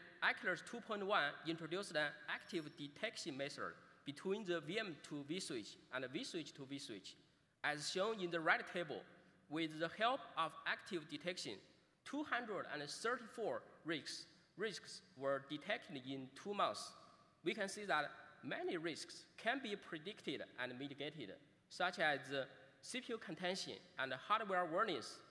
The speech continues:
can be recovered by live migration. However, live migration is not that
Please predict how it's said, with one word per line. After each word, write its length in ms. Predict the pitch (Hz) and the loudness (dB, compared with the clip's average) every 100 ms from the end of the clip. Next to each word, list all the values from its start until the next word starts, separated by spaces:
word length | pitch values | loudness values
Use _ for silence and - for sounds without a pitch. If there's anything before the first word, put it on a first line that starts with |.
| - - | -16 0
can 160 | 208 | 2
be 140 | 202 185 | 4 2
recovered 540 | 160 - 180 190 123 - - - | 0 4 4 6 2 -2 -12 -2
by 200 | - 131 131 - - - | 2 4 4 -2 -16 0
live 280 | 143 190 165 | 4 4 4
migration. 520 | 139 131 127 - - - - - _ _ _ _ _ - _ _ _ - | 2 4 2 2 -2 -10 -20 -20 _ _ _ _ _ -20 _ _ _ 0
However, 580 | 214 226 233 190 165 - - - - - - - - | 8 8 10 8 8 4 -8 -14 -18 -20 -20 -18 4
live 320 | 175 233 254 | 10 10 10
migration 580 | 196 170 180 240 202 135 92 - | 6 8 8 8 6 2 2 -4
is 140 | 151 - | -4 6
not 260 | 170 214 170 | 6 8 6
that 160 | 175 | 6